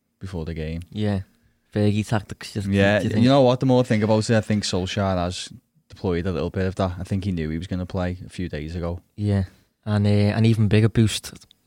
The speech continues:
Speaker 2: probably seeing Salah not
Speaker 1: Mm.
Speaker 2: even in the squad,
Speaker 1: Yeah.
Speaker 2: which again was quite surprising from my perspective.
Speaker 1: Yeah.
Speaker 2: Um, Origi came in for him,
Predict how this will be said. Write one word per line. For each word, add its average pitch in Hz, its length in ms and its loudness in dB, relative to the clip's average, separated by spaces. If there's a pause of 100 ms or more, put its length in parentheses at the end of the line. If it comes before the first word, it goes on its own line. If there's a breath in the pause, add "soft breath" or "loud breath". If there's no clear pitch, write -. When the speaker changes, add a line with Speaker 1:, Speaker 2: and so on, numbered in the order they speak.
(160)
Speaker 2:
probably 101 340 -2 (120)
seeing 101 360 2
Salah 101 480 -2
not 101 220 0
Speaker 1:
Mm. 107 60 4
Speaker 2:
even 101 160 2
in 98 60 0
the 101 60 -4
squad, 113 360 -2 (100)
Speaker 1:
Yeah. 82 220 -4 (180)
Speaker 2:
which 104 180 -4
again 107 240 0
was 113 140 -2
quite 104 180 0
surprising 104 480 0
from 104 160 -4
my 98 160 0
perspective. 104 500 -6
Speaker 1:
Yeah. 87 200 -6 (800 loud breath)
Speaker 2:
Um, 101 380 2
Origi 107 380 2
came 101 300 4
in 104 80 6
for 107 320 2
him, 104 120 2